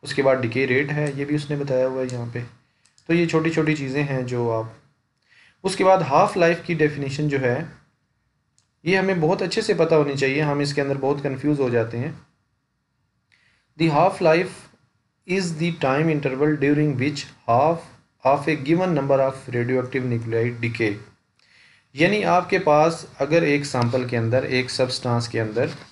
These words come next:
हंड्रेड न्यूक्लियाई अवेलेबल हैं, तो हाफ लाइफ वो टाइम होगा जिस टाइम में आधे न्यूक्लियाई जो है वो डिके करके किसी और न्यूक्लियस के अंदर ट्रांसफॉर्म हो चुके होंगे, ठीक है।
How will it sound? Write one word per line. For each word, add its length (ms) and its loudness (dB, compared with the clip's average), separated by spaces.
हंड्रेड 420 4
न्यूक्लियाई 460 2
अवेलेबल 460 2
हैं, 440 -6
तो 80 4
हाफ 340 4
लाइफ 240 4
वो 160 2
टाइम 300 0
होगा 340 2
जिस 300 -4
टाइम 200 0
में 240 -4
आधे 240 4
न्यूक्लियाई 480 2
जो 80 2
है 100 0
वो 120 0
डिके 420 0
करके 340 0
किसी 340 -6
और 240 4
न्यूक्लियस 340 -2
के 100 -6
अंदर 200 -4
ट्रांसफॉर्म 420 -2
हो 120 -8
चुके 240 -14
होंगे, 300 -14
ठीक 160 -12
है। 120 -4